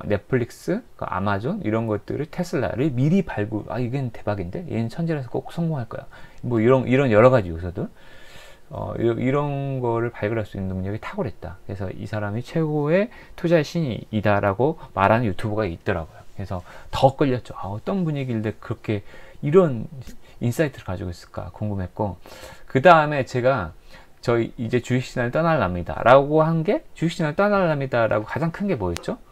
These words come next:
어, 강세장에서는 나, 내가 전문 투자자가 아닌 이상은, 어, 매-, 매매, 그 시세 차익을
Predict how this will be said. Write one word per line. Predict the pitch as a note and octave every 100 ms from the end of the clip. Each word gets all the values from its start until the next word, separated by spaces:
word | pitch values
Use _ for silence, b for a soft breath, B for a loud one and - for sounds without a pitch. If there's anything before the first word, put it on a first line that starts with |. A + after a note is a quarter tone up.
| b b b b - - - -
어, | G#2+
강세장에서는 | - B2 F3 D#3+ C3+ B2 C#3 B2+
나, | E2+
내가 | F#2+ G#2 G#2+ G3+
전문 | - A2+ A#2+
투자자가 | - D3 D3+ B2+ F#2
아닌 | F2 F2+
이상은, | F2+ F#2+ D3+ G#3+ b b b b
어, | - F#2 F2+
매-, | F#2 -
매매, | G#2 G#2+ A#2+ A2+ -
그 | -
시세 | F#2+ - G3+
차익을 | - D#3 A#2 - - - A2 G2+